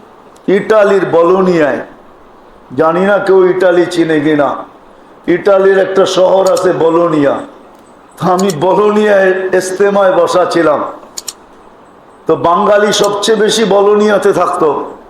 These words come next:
তো খাইতে যখন বসছি, তো মাছের আইটেম ছিল পঁচিশটা। কয়টা?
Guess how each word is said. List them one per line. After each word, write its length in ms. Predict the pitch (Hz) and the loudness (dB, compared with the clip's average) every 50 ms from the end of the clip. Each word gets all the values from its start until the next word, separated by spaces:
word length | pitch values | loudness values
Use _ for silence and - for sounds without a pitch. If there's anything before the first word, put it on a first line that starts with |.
| - - - - - - - - - - - - - - - - - - - - - - - - - - | -20 -20 -20 -20 -20 -20 -20 -20 -20 -20 -20 -20 -20 -20 -20 -20 -20 -20 -20 -20 -20 -20 -20 -14 -8 -8
তো 80 | 139 | -6
খাইতে 520 | 139 - - 156 160 175 170 - 208 202 196 | -6 -6 -4 -2 -2 -2 -2 0 0 0 0
যখন 400 | 170 196 180 - 202 214 202 180 | 0 0 0 0 -2 -2 -2 0
বসছি, 460 | 175 196 196 196 190 - 214 208 190 - - | 0 0 -2 -2 -4 -4 -4 -4 -2 -2 -2
তো 100 | 185 - | -2 -2
মাছের 560 | 160 165 165 175 170 - - 196 208 202 196 | 0 0 0 0 0 0 0 0 2 2 2
আইটেম 400 | 180 170 165 - 190 202 196 190 | 0 0 0 0 -2 -2 -2 -2
ছিল 360 | - - 175 185 190 180 185 - | -2 -2 0 0 0 0 0 0
পঁচিশটা। 580 | 202 190 190 196 190 - - - 139 110 101 - - - - - - - - - - - - - - - - 147 - - 202 190 - - - - - - - - - - - - - - - - - | -2 -2 -2 -2 -4 -4 -4 -2 -2 -2 -2 -4 -10 -14 -18 -20 -20 -20 -20 -20 -20 -20 -20 -20 -18 -10 -4 -2 -2 -2 -2 -2 -4 -6 -8 -10 -10 -10 -12 -12 -12 -14 -16 -18 -18 -20 -12 -6 -2
কয়টা? 440 | 131 139 139 156 160 170 170 165 | -2 0 0 0 0 -2 -2 -4